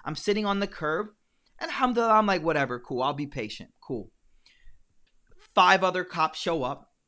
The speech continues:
and this is what we're gonna talk about, the, uh, the whole thing, move-, movement in the, in America right now is the defunding of police.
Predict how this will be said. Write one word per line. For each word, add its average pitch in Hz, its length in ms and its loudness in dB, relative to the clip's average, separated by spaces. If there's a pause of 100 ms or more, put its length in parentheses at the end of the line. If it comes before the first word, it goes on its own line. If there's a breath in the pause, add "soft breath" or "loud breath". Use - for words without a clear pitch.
(140)
and 165 120 -4
this 175 120 -2
is 180 60 -10
what 185 140 -4
we're 175 100 -2
gonna 170 160 -4
talk 160 220 -2
about, 147 340 0
the, 139 220 0
uh, 123 180 4 (260 loud breath)
the 151 100 2
whole 175 260 2
thing, 165 300 -6
move-, 160 280 -2
movement 170 420 -2
in 147 100 -4
the, 147 120 -2
in 143 200 -6
America 175 480 -2
right 139 240 -2
now 135 300 0
is 131 280 -4
the 131 260 -8 (240 soft breath)
defunding 175 640 -2
of 135 260 -10
police. 175 580 -12